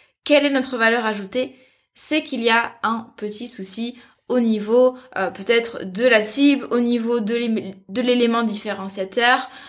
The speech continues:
et cetera. Donc là, ça permet ici de vérifier le positionnement, de vérifier qu'il soit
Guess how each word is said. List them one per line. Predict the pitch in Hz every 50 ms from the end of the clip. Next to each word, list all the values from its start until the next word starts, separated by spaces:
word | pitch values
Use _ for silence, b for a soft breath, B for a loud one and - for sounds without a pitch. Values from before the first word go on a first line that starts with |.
| B B B B B B
et | -
cetera. | 196 - 262 262 254 226 190 175 - - _ _ _ _ _ _ _ _ -
Donc | 196 202 208 214 208 214
là, | 285 320 359 330
ça | - - 269
permet | 226 226 247 262 320 320
ici | 302 - - 359
de | 285 269
vérifier | 208 185 190 233 262 254 254 233 233 - 277
le | 262 -
positionnement, | - 202 196 196 190 190 180 185 202 226 262 294 302
de | 226 214
vérifier | 190 190 190 190 185 185 185 233 247
qu'il | 240 - 190 196
soit | - - 226 220 233 233